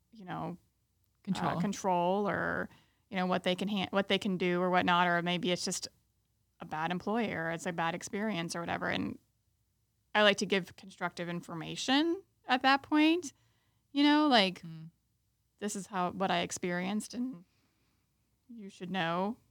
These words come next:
Speaker 1: 'Cause I
Speaker 2: Right.
Speaker 1: think, especially if I've dealt with them, it's like in the wedding realm on multiple occasions,
Speaker 2: Mm-hmm.
Speaker 1: right? And it's like, "Wow, this just wasn't up to par. This wasn't, like,
Speaker 2: Right.
Speaker 1: what you normally
Speaker 2: Right.
Speaker 1: do." And I think most of the times that is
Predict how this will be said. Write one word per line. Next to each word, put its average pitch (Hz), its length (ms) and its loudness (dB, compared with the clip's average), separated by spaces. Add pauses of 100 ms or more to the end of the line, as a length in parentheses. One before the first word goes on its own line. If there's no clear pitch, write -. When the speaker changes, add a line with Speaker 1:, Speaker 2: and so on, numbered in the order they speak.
Speaker 1:
'Cause 208 120 -8
I 190 60 0
Speaker 2:
Right. 165 180 0
Speaker 1:
think, 175 120 -4 (280)
especially 269 340 2
if - 60 -4
I've 175 140 0
dealt 165 220 2
with 170 100 -4
them, 165 300 -4
it's - 180 -10
like 190 160 -8
in 180 100 -6
the 170 120 -4
wedding 170 280 -4
realm 165 280 -6
on 170 180 -2
multiple 175 440 -6
occasions, 180 520 -8
Speaker 2:
Mm-hmm. 175 60 -8
Speaker 1:
right? - 240 -6
And 175 140 -8
it's - 180 -12
like, 170 280 -2 (680)
"Wow, - 260 0
this 175 140 -6
just - 160 -8
wasn't - 240 -6
up 165 120 -12
to - 80 -12
par. - 360 -4
This 185 160 -8
wasn't, 185 240 -4
like, 170 140 -2
Speaker 2:
Right. - 60 -10
Speaker 1:
what 180 120 -4
you 175 120 -2
normally 160 540 -6 (320)
Speaker 2:
Right. 156 220 -8
Speaker 1:
do." 196 440 -4 (600)
And 214 80 0
I 208 60 4
think 196 180 0
most 175 180 0
of 185 60 -4
the - 20 -6
times 175 240 -2
that 165 160 0
is 165 320 -4